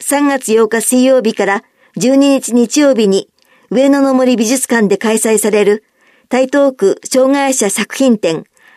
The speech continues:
森の中の展覧会の展示作品を募集します。応募資格は、区内在住か在勤在学、または区内障害者施設、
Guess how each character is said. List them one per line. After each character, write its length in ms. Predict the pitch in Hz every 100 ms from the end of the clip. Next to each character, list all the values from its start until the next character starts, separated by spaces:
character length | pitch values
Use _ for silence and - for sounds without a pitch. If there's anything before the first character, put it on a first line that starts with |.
| _
森 240 | 202 247 285
の 100 | 285
中 240 | 294 254
の 100 | 208
展 240 | 233 247
覧 180 | 247 240
会 220 | 208 196
の 220 | 185 190 - _
展 120 | - 254
示 80 | 262
作 260 | 277 285 -
品 200 | 262 262
を 40 |
募 120 | 220 214
集 200 | 208 202
し 140 | 202
ま 100 | 190
す。 160 | - - _ _ _ _ _ _ _
応 200 | 254 269
募 100 | 269
資 100 | -
格 240 | 247 247
は、 200 | 202 202 - _ _
区 120 | 269
内 200 | 285 277
在 220 | 247 233
住 220 | 208 233 214
か 200 | 214 -
在 220 | - 233
勤 240 | 233 247 214
在 180 | 208 208
学、 360 | 202 196 170 - _ _
ま 100 | 240
た 120 | 269
は 180 | 220 226 - _
区 100 | -
内 200 | 285 269
障 260 | 240 254 269
害 160 | 269 262
者 120 | 262
施 20 |
設、 420 | 254 262 254 175